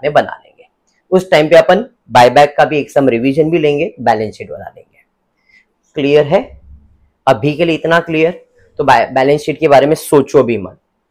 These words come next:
Done? चलिए बढ़ेंगे Next sum की तरफ, देखते हैं Next question क्या दिया है। Similar Balance sheet बना के दिया है।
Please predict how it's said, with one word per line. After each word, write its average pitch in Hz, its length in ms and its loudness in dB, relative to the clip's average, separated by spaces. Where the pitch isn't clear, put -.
Done? 247 240 2
चलिए 165 280 -2
बढ़ेंगे 147 400 2
Next 135 280 -6
sum 180 260 -4
की 180 80 -2
तरफ, 175 220 2
देखते 135 300 -4
हैं 131 80 -2
Next 113 240 -8
question 123 320 -12
क्या - 200 -20
दिया - 140 -20
है। - 60 -20
Similar 165 440 0
Balance 123 260 0
sheet 127 140 -6
बना 120 220 -2
के 123 140 -2
दिया 123 220 0
है। - 120 -8